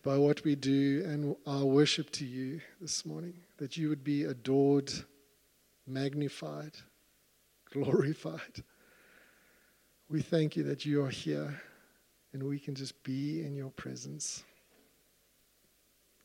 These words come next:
We thank you for your sweet, sweet presence, God.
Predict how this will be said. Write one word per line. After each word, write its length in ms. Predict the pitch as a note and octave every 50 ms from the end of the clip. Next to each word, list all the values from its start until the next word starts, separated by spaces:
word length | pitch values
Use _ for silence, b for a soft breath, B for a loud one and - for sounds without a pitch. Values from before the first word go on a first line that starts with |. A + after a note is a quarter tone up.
| _ _ b b b b b b b b b b b
We 60 | - D3+
thank 220 | - D#3 D3+ -
you 60 | - D3
for 140 | - D#3
your 140 | D3+ C#3+ C#3
sweet, 600 | C3+ - - - - - F3+ F3 E3+ D#3+ - - - - - - -
sweet 640 | - - - - - - - F3+ E3+ E3 D3+ _
presence, 500 | - - C3+ C3+ C3+ C#3 D#3 D#3+ D#3 -
God. 200 | - - E3+ E3